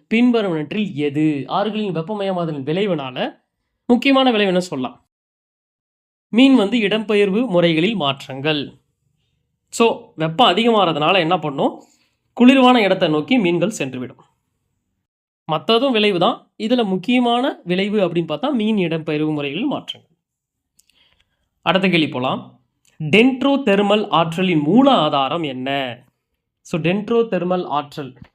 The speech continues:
இதனுடைய மூல ஆதாரம் பார்த்தோன்னா உயிர் எரிபொருள், பயோமாஸ்ன்னு சொல்லுவோம். அதாவது தாவரங்கள், மரங்கள், விவசாய கழிவு போன்ற உயிர் எரிபொருளிலிருந்து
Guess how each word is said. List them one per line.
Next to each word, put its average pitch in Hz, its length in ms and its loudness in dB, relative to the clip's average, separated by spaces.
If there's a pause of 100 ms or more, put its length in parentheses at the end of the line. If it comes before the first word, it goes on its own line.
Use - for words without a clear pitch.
இதனுடைய 160 320 0
மூல 240 200 2
ஆதாரம் 170 360 0
பார்த்தோன்னா 135 380 -8 (1000)
உயிர் 208 340 2
எரிபொருள், 160 540 0
பயோமாஸ்ன்னு 160 460 2
சொல்லுவோம். 147 540 -10 (720)
அதாவது 180 420 0
தாவரங்கள், 180 640 0
மரங்கள், 170 480 -2
விவசாய 170 440 -2
கழிவு 180 400 -8
போன்ற 170 320 -6
உயிர் 226 380 -6
எரிபொருளிலிருந்து 208 1000 -2